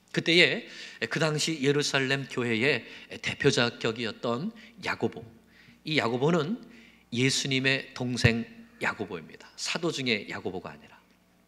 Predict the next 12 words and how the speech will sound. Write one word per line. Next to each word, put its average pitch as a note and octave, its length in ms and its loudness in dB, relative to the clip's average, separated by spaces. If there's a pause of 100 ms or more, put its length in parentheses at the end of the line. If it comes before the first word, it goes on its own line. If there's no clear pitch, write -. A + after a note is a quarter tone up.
(920)
이 F#3 120 10
야고보는 F3+ 580 10
예수님의 E3 540 8
부활 D3+ 400 10
이후에 C#3 760 8 (180)
<clears throat> - 180 -4
회심했고, D3 920 2 (340)
그리고 A#2 200 -4
우리 - 80 -2
성경 D3 400 -2
중에 B2+ 340 -2
야고보서를 A2 800 -2